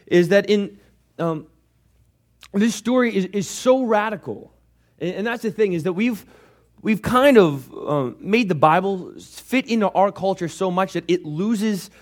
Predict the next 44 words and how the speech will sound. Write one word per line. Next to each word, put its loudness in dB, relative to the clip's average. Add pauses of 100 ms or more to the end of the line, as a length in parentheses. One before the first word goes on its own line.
(200)
um, -2
w-, -12
we -4
don't 2
look 0
into 0
it -2
from -2
a, 0
a -4
first -4
century -4
Near 0
Eastern -6
perspective. -2 (720)
We 0
think 2
if -2
there's 0
a -6
famine, -2
we're 0
like, 0
"Oh, -4
it's -14
pretty -4
much -4
like -4
the -6
Dust -2
Bowl -2
in -4
nineteen, -4
what, -4
thirty? -2 (600)
Uh, -8
that's -16
probably 0
what 2
happened." -6
And -6
it's -8
completely -10
different. -6